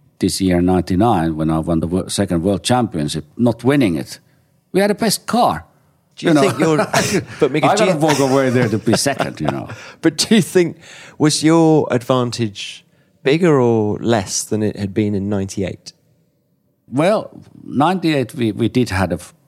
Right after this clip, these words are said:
Speaker 1: we had a mega car. We had a really amazing car. And, and the car, okay, car had some little balance issues, but, and, and little drivability issues, but they are the things what we were working on,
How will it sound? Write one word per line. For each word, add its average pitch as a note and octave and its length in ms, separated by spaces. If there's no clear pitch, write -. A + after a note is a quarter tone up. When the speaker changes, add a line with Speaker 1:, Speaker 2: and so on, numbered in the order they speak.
Speaker 1:
we G#2+ 80
had G2+ 180
a F2 40
mega E2 300
car. - 400
We F#2+ 140
had E2+ 160
a D#2+ 60
really F2 560
amazing D2+ 500
car. - 360
And, F#2+ 340
and F2+ 240
the G2 60
car, G2 420
okay, B2+ 280
car A2+ 260
had A#2 280
some G#2+ 300
little G2 220
balance F2+ 440
issues, F#2+ 440
but, - 340
and, A#2+ 300
and A2+ 220
little A2 200
drivability F2+ 840
issues, A#2 320
but - 260
they F#3+ 160
are D#3+ 80
the C#3+ 100
things C#3+ 480
what B2+ 320
we B2+ 100
were B2+ 100
working B2+ 480
on, B2+ 400